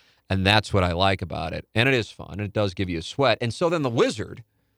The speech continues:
the Wizard says, I said, ho-, I said, "Koepka winds up doubling eighteen." We go from Pete, we were winning. So we had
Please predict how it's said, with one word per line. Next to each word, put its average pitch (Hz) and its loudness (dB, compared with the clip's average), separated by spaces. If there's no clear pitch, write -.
the 117 2
Wizard 170 2
says, 113 0
I 123 0
said, 131 2
ho-, 117 0
I 120 4
said, 113 -4
"Koepka 143 4
winds 127 0
up 101 -2
doubling 147 0
eighteen." 110 0
We 220 0
go 185 2
from 127 -8
Pete, 151 -6
we 143 0
were 190 0
winning. 110 0
So - -4
we 123 2
had 131 2